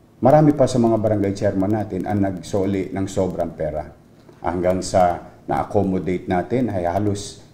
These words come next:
six hundred thousand, no? But the thing is, mayroon pa rin mga ilang hindi nabigyan.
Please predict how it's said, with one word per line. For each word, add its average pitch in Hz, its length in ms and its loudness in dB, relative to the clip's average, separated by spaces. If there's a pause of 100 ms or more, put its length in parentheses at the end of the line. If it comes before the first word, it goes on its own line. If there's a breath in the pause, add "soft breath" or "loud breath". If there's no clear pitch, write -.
(120)
six - 400 -4
hundred 104 480 0
thousand, 82 560 -4 (400)
no? 104 320 -2 (400 soft breath)
But 156 160 8
the 170 80 4
thing 180 320 4
is, - 560 -4
mayroon 151 320 8
pa 120 160 2
rin 120 160 2
mga 107 240 0
ilang 95 320 -2
hindi 87 320 -2
nabigyan. 104 640 2